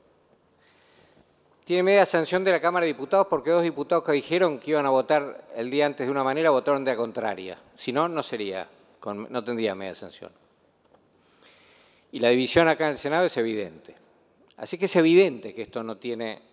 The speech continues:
mucho consenso y que, por lo tanto, no debería ser razonable querer imponerlo como parte del Pacto de Convivencia en Paz. ¿Por qué pasa esto? En mi opinión,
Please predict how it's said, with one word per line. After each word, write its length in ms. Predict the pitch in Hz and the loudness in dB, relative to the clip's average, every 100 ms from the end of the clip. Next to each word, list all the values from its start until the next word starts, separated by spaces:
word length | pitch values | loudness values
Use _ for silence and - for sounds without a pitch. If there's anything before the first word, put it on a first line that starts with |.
| - | -10
mucho 280 | 117 113 107 | -8 -4 -4
consenso 640 | 107 98 131 131 - 139 | -4 -4 -2 -2 -4 -6
y 120 | 107 | -6
que, 120 | - 135 | -6 -4
por 140 | 165 | -2
lo 140 | 170 | -2
tanto, 480 | 170 175 165 175 160 - - - _ _ _ _ _ | 0 -2 -2 -4 -6 -8 -20 -20 _ _ _ _ _
no 140 | - 156 | -2 2
debería 260 | 156 170 | 4 6
ser 200 | 151 160 | 4 4
razonable 800 | 156 147 135 135 151 143 139 147 147 139 - _ _ _ _ _ _ _ _ _ _ - | 4 2 0 0 2 2 0 -4 -6 -14 -20 _ _ _ _ _ _ _ _ _ _ -2
querer 560 | 120 131 139 139 143 - - - - - - | 2 2 2 0 -10 -20 -20 -20 -20 -20 -10
imponerlo 800 | 113 104 120 131 135 139 131 113 | -8 -4 -2 0 0 0 0 -2
como 580 | 107 104 98 92 - - - _ _ _ _ | -6 -6 -8 -8 -12 -20 -20 _ _ _ _
parte 520 | 135 131 131 - 131 | 2 4 2 -2 -2
del 180 | 117 107 | -2 -4
Pacto 320 | - 120 - | -4 -4 -2
de 60 | 120 | -2
Convivencia 460 | 104 104 110 113 107 | -2 -4 -6 -6 -10
en 60 | |
Paz. 440 | - 78 - - _ _ _ _ _ | -12 -16 -18 -20 _ _ _ _ _
¿Por 200 | 156 156 | 0 2
qué 180 | 247 233 | 2 2
pasa 300 | 147 - 110 | 2 0 -4
esto? 280 | - - - _ _ _ _ _ _ _ _ _ - | -8 -16 -18 _ _ _ _ _ _ _ _ _ -12
En 120 | 151 | -6
mi 100 | 156 | -2
opinión, 560 | 160 170 185 220 226 | 0 0 2 2 0